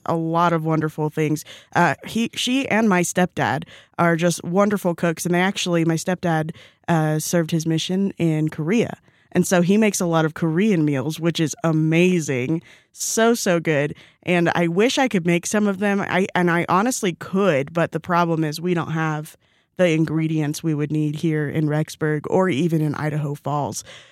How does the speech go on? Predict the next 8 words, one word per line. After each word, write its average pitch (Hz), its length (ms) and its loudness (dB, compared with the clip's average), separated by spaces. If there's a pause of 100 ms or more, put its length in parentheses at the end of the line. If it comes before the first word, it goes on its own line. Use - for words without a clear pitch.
(120)
just 185 240 -2
because, 170 560 -2 (280)
you 190 120 2
know, 160 220 2
Korean 170 680 4
dishes 165 440 0
are 160 80 0
not, 156 240 -2